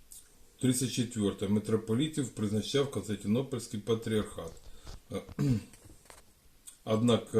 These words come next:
автономія Київської митрополії міцніла, і в тисяча п'ятдесят першому році при підтримці, е, великого князя єпископи обрали митрополитом українця Іларіона.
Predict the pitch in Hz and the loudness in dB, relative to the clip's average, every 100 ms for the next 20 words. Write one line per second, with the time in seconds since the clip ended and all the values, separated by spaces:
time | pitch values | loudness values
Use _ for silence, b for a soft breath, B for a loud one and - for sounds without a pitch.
0 | 107 113 113 110 107 - 117 117 107 101 | 6 6 6 2 2 2 4 6 6 4
1 | 117 110 - - 104 107 107 107 107 107 | 4 2 0 0 4 6 4 2 0 -2
2 | - 170 156 143 127 131 - 104 101 95 | -2 0 2 4 2 0 0 2 2 -2
3 | B B B - 117 110 - 123 110 - | B B B -4 0 0 -2 -4 -4 -4
4 | 104 104 - 107 - 110 - 101 107 147 | -4 -2 2 2 2 0 2 2 4 2
5 | 151 139 - 117 110 113 101 113 113 101 | 0 -4 -2 -2 0 -2 -2 2 4 2
6 | - 101 101 b b b b b - 104 | 0 -4 -4 b b b b b -2 0
7 | 101 104 117 113 110 101 101 101 110 104 | 2 4 4 4 4 4 4 4 4 4
8 | 98 101 98 92 - - B B B B | 4 4 2 0 -12 -20 B B B B
9 | 107 104 156 151 139 127 123 110 98 117 | -4 -2 -2 -2 -2 0 4 4 6 6
10 | 131 107 98 98 - 101 131 131 104 95 | 8 4 2 -2 0 2 2 2 0 0
11 | 107 123 123 - 117 151 123 98 90 87 | 0 0 0 -2 -2 0 2 2 -2 -6
12 | 85 | -8